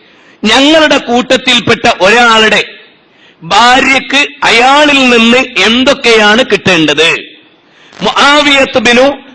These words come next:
ഹൈദ റളിയല്ലാഹുവിന്റെ ചോദ്യം, "നബിയെ, ഒരു സ്ത്രീക്ക്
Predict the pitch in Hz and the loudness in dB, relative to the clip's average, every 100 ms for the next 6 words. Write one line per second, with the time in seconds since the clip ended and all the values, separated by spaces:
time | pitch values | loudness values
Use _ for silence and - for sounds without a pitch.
0 | - 233 262 262 233 226 233 226 214 208 | -4 0 0 2 2 0 0 0 2 2
1 | 240 - 285 247 185 123 - 180 202 226 | 0 0 0 0 -2 -4 -10 -6 -2 0
2 | 233 220 - - - _ _ _ _ _ | 2 0 -6 -20 -20 _ _ _ _ _
3 | _ 226 294 320 - 240 277 269 226 143 | _ -2 0 -2 -2 -4 -2 -4 -6 -10